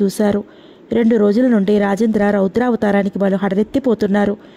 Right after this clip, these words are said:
రాజేంద్ర ఇటు వస్తే అటు, అటు వస్తే ఇటు తప్పుకు తిరుగుతున్నారు. నిజానికి రాజేంద్ర వాళ్ళని పల్లెత్తు మాట అనలేదు. వాళ్ళకేసి కోపంగా కూడా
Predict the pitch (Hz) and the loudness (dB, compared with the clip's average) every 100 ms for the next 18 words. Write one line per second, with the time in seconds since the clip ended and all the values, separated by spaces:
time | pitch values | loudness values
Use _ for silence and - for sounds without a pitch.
0 | - - - - 220 226 262 240 214 208 | -20 -20 -20 -6 -2 0 0 2 0 0
1 | 240 247 - 320 247 214 208 202 233 247 | 0 0 0 0 0 0 0 0 -2 -2
2 | 302 285 208 208 214 196 233 247 202 196 | 0 0 2 -2 -2 -6 -4 -2 -2 -2
3 | 202 202 202 214 - - - - - 226 | -2 0 0 -4 -16 -20 -20 -20 -6 -2
4 | 302 311 240 208 196 240 214 208 202 196 | 0 0 0 0 0 0 0 0 0 0
5 | 202 208 190 202 208 196 196 262 214 208 | -2 -2 -2 -2 -2 -2 -2 -2 0 2
6 | 208 208 214 - - - - 214 214 220 | 0 0 -6 -10 -20 -20 -8 -2 0 0
7 | 214 247 214 202 208 208 214 214 | -2 -2 -2 -2 -2 -2 0 -2